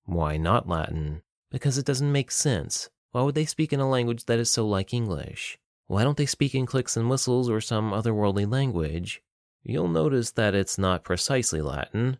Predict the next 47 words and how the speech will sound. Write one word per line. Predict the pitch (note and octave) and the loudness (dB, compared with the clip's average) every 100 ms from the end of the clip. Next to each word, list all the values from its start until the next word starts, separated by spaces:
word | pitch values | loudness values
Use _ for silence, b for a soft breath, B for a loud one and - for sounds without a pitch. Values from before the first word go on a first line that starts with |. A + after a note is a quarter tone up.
| _ | _
just | - F#2 F2 | -2 0 2
like | E2 F2+ | 0 0
English | G#2+ F#2 F2 F#2 | 0 2 0 -2
is | G2 | 0
not | F2 - | 0 0
precisely | E2+ D2+ D2+ - D2+ | -4 -2 -2 0 0
Latin. | C2 - E2 G#2+ A#2 - _ | 0 -2 0 0 0 -4 _
It's | - - | -8 -6
changed | - C#3+ B2+ E2+ | -2 0 2 0
a | C#2+ | -2
lot." | E2+ G2 D#2 B1+ - _ _ _ _ _ | 0 -2 -2 -6 -10 _ _ _ _ _
"Yeah, | - G2+ F2+ F#2 | -4 0 2 0
but | A2 | 0
it's | A#2 | -2
still | - B2 G#2+ | -2 0 2
the | |
Alondron | G#2 G2 F#2+ F#2 F#2 F#2 | 2 2 2 2 2 2
language's | F#2 F2+ F2+ G#2+ G#2 | 0 0 0 -2 -2
root | F#2+ F#2 | -2 0
language, | F2+ E2 D#2+ G#2 C3 | -2 -2 0 0 -2
just | - F2 | -4 -2
like | F2 - | -2 0
ours," | F#2+ E2 E2+ B2 - - - | 2 4 2 0 -2 -10 -6
said | - E2 | -2 0
Joel. | D2+ D2 F#2 A2+ _ _ _ _ | 0 2 0 0 _ _ _ _
"Doesn't | B2+ E3 | -2 0
that | F#3+ F3+ | 0 0
seem | E3 D#3 | 0 0
a | |
little | C#3+ C3+ | 2 0
strange | C3+ - G#2+ G2 B2 D3 | -2 -2 2 2 2 0
to | D3+ | -4
you?" | C#3 C#3+ F3+ F#3+ _ _ _ _ _ _ | -2 0 -2 -4 _ _ _ _ _ _
"Yeah, | A#2+ A2+ G2+ F2 F2+ | -6 -2 0 2 0
but | F#2 F#2+ | 0 0
in | F#2+ | 0
that | E2+ | 0
regard, | F2+ F#2 F2 G2+ A#2 | -2 0 0 0 0
so | - F#2+ | 0 0
does | E2+ | 0
the | F2+ | -2
fact | F#2 E2+ E2+ | 0 -2 0
that | F2 | 0
any | F2 E2+ | 0 0
of | E2 | -2
us | E2 | -2
exist, | E2+ E2 G2+ F2 G#2+ - | -4 -2 0 2 2 -2